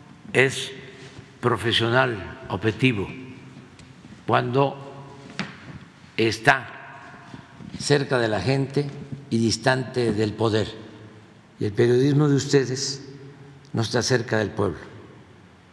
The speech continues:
Ustedes están al servicio de la oligarquía,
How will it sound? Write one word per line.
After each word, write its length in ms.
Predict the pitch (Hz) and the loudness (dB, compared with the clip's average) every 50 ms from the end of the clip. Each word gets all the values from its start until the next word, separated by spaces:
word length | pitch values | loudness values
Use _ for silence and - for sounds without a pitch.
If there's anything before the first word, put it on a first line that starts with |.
| - - - - - - - - - - - - - - - - - - | -20 -20 -20 -20 -20 -20 -20 -20 -20 -20 -20 -20 -20 -20 -20 -20 -16 -10
Ustedes 400 | - 101 85 - 131 135 135 104 | -8 -6 -2 2 2 2 2 0
están 280 | - - 123 123 131 143 135 | 0 0 0 0 0 -2 -4
al 160 | - 107 104 | -4 -4 -2
servicio 580 | - - 104 92 90 95 117 120 104 - - - - - - - - - - - - - | 0 -2 -2 -2 0 0 0 2 2 0 0 -2 -6 -12 -16 -18 -20 -20 -20 -20 -12 -6
de 120 | - 101 104 | -2 0 0
la 80 | 104 | 2
oligarquía, 760 | 101 101 104 95 98 98 90 - - 113 120 113 98 85 - | 2 2 2 2 0 0 -2 -2 0 2 4 4 4 2 -2